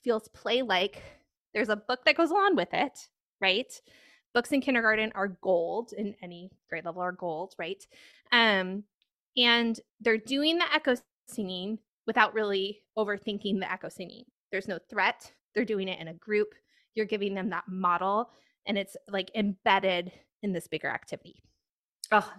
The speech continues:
Speaker 2: so fun. So fun. This is one of those things that, oh gosh, you could use this, you know, at the beginning of class,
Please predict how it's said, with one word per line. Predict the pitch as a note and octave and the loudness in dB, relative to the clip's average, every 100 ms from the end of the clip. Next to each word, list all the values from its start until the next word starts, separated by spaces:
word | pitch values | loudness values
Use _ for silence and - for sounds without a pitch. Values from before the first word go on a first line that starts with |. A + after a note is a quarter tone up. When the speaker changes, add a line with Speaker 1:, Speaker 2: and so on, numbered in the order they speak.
| _ | _
Speaker 2:
so | - - B3+ A#3 G#3+ | -12 2 6 6 6
fun. | G3+ E3 D3+ - _ | 0 -2 -4 -12 _
So | - - A#3 A3 | -10 2 6 6
fun. | G#3+ E3+ D#3 - - - - | 4 0 0 -6 -20 -20 -8
This | F#3 D4 D4 | 2 4 4
is | D#4 B3 | 0 0
one | A#3 A3+ | -2 0
of | G3+ | 0
those | G3+ G3+ | 0 -2
things | G3+ G3 F#3+ - | -4 -2 -4 -8
that, | F3 F#3 E3+ E3 D#3 - - - _ _ _ _ _ G3+ | -4 2 4 2 -2 -8 -12 -12 _ _ _ _ _ 0
oh | G#3+ | 2
gosh, | G#3 E3+ - - | 2 0 -2 -6
you | A3 A3+ | -4 0
could | A#3 | 0
use | G3 A3 G#3+ | 2 0 0
this, | G3+ G3 G3 - - | 2 2 2 -4 -8
you | F#3+ | -2
know, | F3 | 0
at | F#3 - | 0 -2
the | E3+ | -6
beginning | G3 G#3 A#3 A#3+ | -4 0 0 0
of | A#3+ | -2
class, | - A#3 A#3 - | 2 2 2 -2